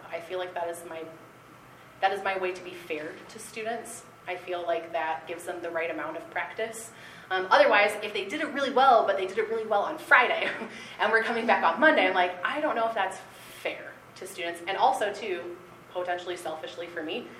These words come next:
I'm probably gonna get more wrong and I'm gonna have to grade more. <laughs> Um, right? So I'm like, I want, <laughs> but it's true, right? Like, I want them to be set up for success if we take a couple moments, and then also, right, if they have any misconceptions,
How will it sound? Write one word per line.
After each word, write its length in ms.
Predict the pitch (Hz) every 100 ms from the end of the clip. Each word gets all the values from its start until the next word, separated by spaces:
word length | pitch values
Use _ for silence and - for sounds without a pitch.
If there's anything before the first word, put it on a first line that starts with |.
| - -
I'm 80 | 202
probably 280 | 196 - 254
gonna 180 | 247 247
get 200 | 233 185
more 140 | 202
wrong 300 | 180 165 175
and 80 | 165
I'm 120 | 160
gonna 120 | 165 160
have 180 | 151 -
to 60 |
grade 180 | 151 147
more. 120 | 139 - -
<laughs> 400 | 247 - - -
Um, 240 | 208 208 208
right? 200 | 208 208
So 80 | 220
I'm 120 | 208
like, 200 | 196 196
I 260 | 208 277 269
want, 160 | 269 - - - - -
<laughs> 520 | - - - - -
but 80 | 262
it's 160 | 330 -
true, 320 | 539 392 381
right? 240 | 220 262 254
Like, 140 | 269 262 -
I 360 | 202 214 277 320
want 200 | 247 233
them 140 | 226
to 80 | 233
be 100 | 233
set 180 | 233 208
up 100 | 190
for 80 | 180
success 600 | 180 190 - 269 240 - -
if 200 | 202 240
we 80 | 262
take 200 | 254 233
a 40 |
couple 200 | - 233
moments, 300 | 226 214 208 -
and 140 | 190 208
then 100 | 202
also, 360 | 180 - 240
right, 260 | 214 202 - 190
if 160 | 196
they 80 | 202
have 140 | 196
any 120 | 196 190
misconceptions, 1000 | 180 - 175 170 262 - 180 170 170